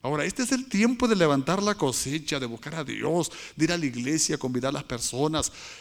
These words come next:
consagrarnos a Dios. Es el tiempo, porque va a llegar el tiempo en que los cristianos, se puede llegar el tiempo como que no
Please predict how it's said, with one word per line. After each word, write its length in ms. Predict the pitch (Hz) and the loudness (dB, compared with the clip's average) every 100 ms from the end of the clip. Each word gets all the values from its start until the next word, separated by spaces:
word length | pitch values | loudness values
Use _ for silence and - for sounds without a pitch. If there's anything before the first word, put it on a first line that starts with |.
| - | -2
consagrarnos 500 | 143 139 131 165 160 | 0 0 0 0 0
a 60 | |
Dios. 260 | 131 147 151 | 0 0 0
Es 160 | 165 190 | 0 0
el 160 | 175 156 | -2 -2
tiempo, 480 | 165 190 175 156 - - - | 0 0 2 -2 -4 -14 -4
porque 240 | 147 143 | -4 0
va 80 | 139 | 2
a 20 | |
llegar 220 | 202 202 | 2 2
el 120 | 220 196 | 0 0
tiempo 460 | 185 190 190 190 | 2 2 4 4
en 140 | 160 143 | 4 2
que 280 | 151 135 - - - | 0 0 -4 -18 -4
los 260 | 160 156 | 2 4
cristianos, 760 | - 156 147 160 170 196 151 151 | 4 0 0 2 2 4 2 0
se 80 | 131 | -2
puede 220 | 131 170 | 2 2
llegar 160 | 185 185 | 4 0
el 100 | 170 | 0
tiempo 260 | 190 190 | -2 -2
como 260 | 175 151 143 | 0 0 0
que 120 | 139 | -2
no 480 | 131 135 160 185 262 | -2 2 2 2 -2